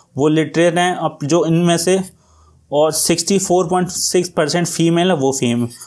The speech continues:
वो लिटरेट हैं, लिटरेट हैं। So, इसमें ये बताएगा, तो ये डा-, डाटा भी काफ़ी इंपॉर्टेंट हो जा रहा है, because ये डायरेक्टली एग्जाम में पूछा जाता है, तो इस चीज़ को भी आप याद रखना। Then अब ऑक्यूपेशनल स्ट्रक्चर देखते हैं, मतलब जो जिस जॉब स्ट्रक्चर, मतलब किसकी जॉब किस तरीके की है, वो लेबर जॉब है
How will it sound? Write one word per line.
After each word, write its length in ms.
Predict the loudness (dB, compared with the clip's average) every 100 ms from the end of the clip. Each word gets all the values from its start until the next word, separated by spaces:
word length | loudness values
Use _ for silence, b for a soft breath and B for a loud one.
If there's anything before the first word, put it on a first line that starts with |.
| B -2
वो 100 | 0
लिटरेट 500 | 0 0 -2 -2 -4
हैं, 120 | -4
लिटरेट 440 | 0 -2 -2 -4 -2
हैं। 100 | -4
So, 160 | -2
इसमें 220 | -2 0 2
ये 140 | 2
बताएगा, 400 | 2 0 0 0
तो 160 | 0 2
ये 120 | 2
डा-, 200 | 0 0
डाटा 320 | 0 0 0
भी 180 | 2 0
काफ़ी 320 | -2 0 0
इंपॉर्टेंट 360 | 2 2 2 2
हो 100 | 2
जा 80 |
रहा 100 | 2
है, 40 | 0
because 260 | 0 2
ये 140 | 2 2
डायरेक्टली 540 | 2 0 -2 -2 0
एग्जाम 260 | 0 0 0
में 240 | 0 -2 B B B -4
पूछा 200 | 0 2
जाता 220 | 0 0
है, 60 | -2
तो 80 | -2
इस 180 | 0
चीज़ 160 | -2 0
को 140 | -2
भी 100 | 0
आप 120 | 0 0
याद 220 | 0 0
रखना। 400 | -2 -2 -4 b b b b b _ -2
Then 120 | 0
अब 260 | -2 -2 -4
ऑक्यूपेशनल 720 | -2 -2 0 0 2 0 0
स्ट्रक्चर 440 | 0 0 0 0 2
देखते 320 | 0 0 -2
हैं, 60 |
मतलब 320 | 0 0 -2 -8 B B B _ -2
जो 360 | 2 2 2
जिस 340 | 0 0 0 -2
जॉब 400 | 2 4 4 0 -2
स्ट्रक्चर, 380 | 0 -2 0
मतलब 240 | 0 0 0
किसकी 380 | -2 -2 0 2
जॉब 240 | 2 2
किस 180 | -2 0
तरीके 360 | 2 2 0 -2
की 160 | 0
है, 60 | 2
वो 160 | 4 4
लेबर 420 | 4 2 2 0
जॉब 340 | 2 2 2
है 200 | 0 -2